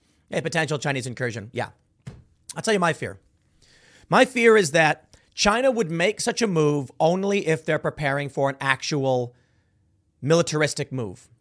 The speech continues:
And, uh, the analogy, uh, or I should, I suppose, uh, my, my argument is such. You got a criminal robbing a liquor store. You know, it's illegal to have the gun in these cities. I mean, it's stupid, mind you. I, I,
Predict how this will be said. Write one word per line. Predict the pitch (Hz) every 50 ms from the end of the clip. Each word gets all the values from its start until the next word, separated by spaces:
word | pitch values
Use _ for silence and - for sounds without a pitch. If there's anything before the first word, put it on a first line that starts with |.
| _ _ _ _ _ _ _ _ _ _ _ _ _ _ _ _ -
And, | 165 170 170 165 165 160 156 143
uh, | 147 - 147 151 139 139
the | 139 143 165
analogy, | 175 180 208 233 226 175 165 180 160 147 131
uh, | 131 131 - 123
or | 127 127 131
I | - 143
should, | 135 147 135 -
I | 139 131
suppose, | - 143 - 143 135 135 127 123 120 - - - -
uh, | - 85 -
my, | 120 117 120 117 117
my | 120 127 131
argument | 143 151 143 127 127 127 117
is | 113 110 -
such. | - 143 120 113 - - - _ _ _ _ _ _ _ _ _ _ _ _ _ _ _ _ _ _ _ _ _ _ _ _
You | - 185 247
got | 330 320
a | 285
criminal | - - 214 214 208 214 226 226 226 220 - _ _ _ _ _ _ -
robbing | - 156 180 185 185 175
a | 160
liquor | 156 175 170 - 190
store. | - - - 196 190 196 190 180 - _ _ _ _ _ _ _ _ _ _ _
You | - 180
know, | 202 190
it's | 214 214 240
illegal | 240 208 190 240 269 220 226 247 233
to | - 214
have | 180 190 190 185 151
the | 147 160
gun | 127 147 147 151 156 170 175 175 -
in | 156 151 147
these | 131 135 127 120
cities. | - 147 131 143 147 160 165 - - - -
I | 143
mean, | 135 127
it's | 117 104 -
stupid, | - - 240 262 - - 117 113 92
mind | 98 110 98 98 95 101
you. | 98 107
I, | 117
I, | 110 101 92